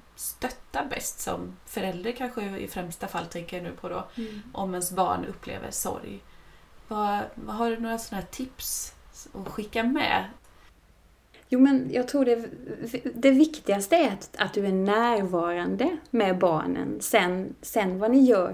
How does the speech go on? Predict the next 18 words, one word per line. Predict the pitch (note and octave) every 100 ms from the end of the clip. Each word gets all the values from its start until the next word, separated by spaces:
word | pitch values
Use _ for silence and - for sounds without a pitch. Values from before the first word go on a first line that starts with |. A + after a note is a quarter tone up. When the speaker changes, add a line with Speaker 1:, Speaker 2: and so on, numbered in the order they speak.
| -
Speaker 2:
tillsammans, | C4 C#4 G#3 F#3+ G3 G3+
men | A3
att | G#3+
ni | B3 A3+
är | G#3+ G3
tillsammans. | G3+ - G#3 F#3 F#3 A3 C4+ A3+ - - - - - -
Man | C4
kanske | C4+ C4
läser | B3+ B3+ B3
sagor | A#3+ A3+ A#3 B3+ A#3 G#3+ G#3+
eller | G#3+ G#3+
att |
man | A3 G#3+
sitter | A3+ G#3+ A3
med. | A3+ A3 G3 G3+
Man | G#3
kanske | G3+ A3+
inte | A3+ F3+